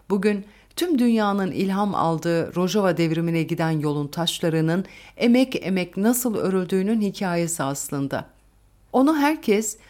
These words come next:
Um Fevzi, Yade Fevzi olarak tanır. Yani Fevzi'nin annesi. Asıl ismi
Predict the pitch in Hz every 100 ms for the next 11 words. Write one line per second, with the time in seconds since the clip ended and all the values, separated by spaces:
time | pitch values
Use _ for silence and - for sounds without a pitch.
0 | - - 185 196 - - 185 156 143 -
1 | 139 196 - - 214 226 240 - - 185
2 | 165 240 208 139 127 - - 131 123 -
3 | _ _ - 190 185 175 165 143 - -
4 | 226 208 - 165 185 233 220 226 180 156
5 | - 151 - _ _ - 226 233 277 -
6 | 202 - 208 208 269